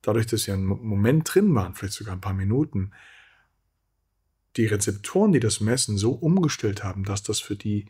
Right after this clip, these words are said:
sozusagen normal geworden ist, weil die nivellieren sich nach einer halben Minute, Minute. Und dann ist das, was sie aktuell messen, quasi die Norm für sie. Und ich gehe nach der Rückwärtsbeuge in eine Vorwärtsbeuge, dann,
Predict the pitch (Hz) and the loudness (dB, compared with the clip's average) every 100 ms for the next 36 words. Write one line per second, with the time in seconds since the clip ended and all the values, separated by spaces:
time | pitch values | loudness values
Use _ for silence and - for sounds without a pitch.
0 | _ - 113 107 101 95 95 87 _ _ | _ -4 -4 -2 -2 -2 -4 -8 _ _
1 | _ 101 92 90 113 170 139 98 - - | _ -4 -2 -2 0 2 2 0 -6 -14
2 | 98 90 90 104 110 - 107 107 113 131 | -10 -8 -6 -8 -8 -6 -2 2 4 4
3 | 135 175 151 110 107 101 92 98 95 98 | 4 4 4 2 -2 -4 -4 -4 -2 0
4 | 95 95 95 95 98 107 - - _ - | 0 -2 -4 -6 -4 -6 -8 -16 _ -20
5 | - - - - _ - 110 110 104 - | -20 -20 -20 -20 _ -2 0 2 0 0
6 | 151 156 - 117 - - - - 113 113 | 2 2 0 -2 -4 -8 -6 -2 -2 -2
7 | - 113 - 101 101 95 95 113 135 127 | -2 -4 -2 -2 -2 -2 0 2 2 2
8 | - 92 104 113 - _ - - - - | -2 -6 -6 -10 -14 _ -20 -20 -20 -4
9 | 117 110 - 110 110 98 - 104 127 175 | -2 -2 0 2 2 0 -2 0 2 0
10 | - 139 131 127 113 - - 98 92 87 | 2 2 2 0 -4 -6 -4 -4 -4 -4
11 | - 175 127 - - 92 117 165 - - | 2 4 4 0 -8 -6 -4 -4 -8 -20
12 | - 101 117 196 | -8 -2 0 0